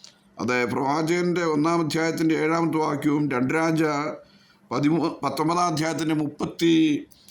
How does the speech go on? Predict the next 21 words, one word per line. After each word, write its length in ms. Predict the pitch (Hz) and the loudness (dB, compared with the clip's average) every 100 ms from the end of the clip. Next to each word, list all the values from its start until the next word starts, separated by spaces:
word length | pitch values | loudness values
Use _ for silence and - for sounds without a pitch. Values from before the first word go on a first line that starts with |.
| - _ - | -20 _ -8
അഞ്ച് 320 | 120 160 170 | -2 -2 0
മുതൽ 280 | 175 170 165 | 0 0 2
മുപ്പത്തേഴ് 600 | 165 156 175 - 165 165 | 0 0 -4 0 0 2
വരെ 160 | 170 156 | 0 0
കൂടെ 200 | 156 147 | 0 0
ചേർത്ത് 320 | - 156 151 | -2 -2 -2
പഠിക്കുമ്പോൾ 680 | 143 143 139 147 135 87 - - _ - _ - | -2 0 0 2 2 0 -4 -14 _ -20 _ 0
ദൈവം 580 | 120 139 151 147 143 123 | 4 4 4 2 0 0
യഹൂദയ്ക്ക് 540 | 117 151 151 151 147 | 2 2 0 0 0
വേണ്ടി 300 | 151 143 143 | 0 0 2
യുദ്ധം 380 | 139 127 143 127 | 2 2 0 0
ചെയ്യുന്നു, 760 | 135 139 131 131 123 104 - - _ _ _ _ - - - | 2 2 2 2 2 0 -4 -10 _ _ _ _ -20 -20 -6
എന്നാൽ 180 | 110 135 | -2 -2
ഇസ്രായേലിനോട് 720 | 131 - 139 151 156 156 147 147 | -2 -2 -2 0 0 0 0 0
വേ-, 400 | 139 143 143 131 | -2 -2 0 0
യുദ്ധ-, 400 | 120 123 123 120 | 0 0 -2 -4
ഇസ്രായേലിനോട് 600 | - 139 143 151 147 143 | -4 -2 0 2 2 2
എന്ത് 100 | 135 | 2
ചെയ്യുന്നില്ല? 540 | 135 135 135 127 104 - - - - | 2 0 0 -2 -6 -8 -16 -10 -2
യുദ്ധം 380 | 127 131 151 139 | 0 0 0 0
ചെയ്യുന്നില്ല. 840 | 139 143 139 131 123 120 101 73 | 2 4 4 4 2 2 -4 -8